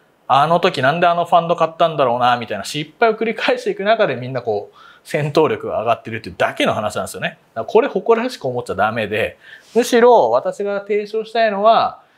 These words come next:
えー、金融教育もう幼少期からやって、もうこの七割ぐらいの正答率に引き上げた上で、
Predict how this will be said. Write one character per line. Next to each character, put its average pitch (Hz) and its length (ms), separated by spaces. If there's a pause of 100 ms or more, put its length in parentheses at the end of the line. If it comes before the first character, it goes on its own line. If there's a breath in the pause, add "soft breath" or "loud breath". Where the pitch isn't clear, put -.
(180 soft breath)
え 127 140
ー、 - 60
金 160 160
融 170 80
教 196 100
育 107 140
も 110 200
う 104 60
幼 143 200
少 165 200
期 - 120
か 92 100
ら 85 60
や 95 140
っ - 100 (120)
て、 196 400 (160)
も 123 80
う - 20
こ 120 120
の 113 80
七 139 300
割 196 200
ぐ 220 80
ら 180 80
い 120 40
の 107 60
正 135 220
答 143 160
率 107 200
に 98 60
引 - 160
き - 140
上 294 80
げ 320 140
た 214 120
上 277 220
で、 190 360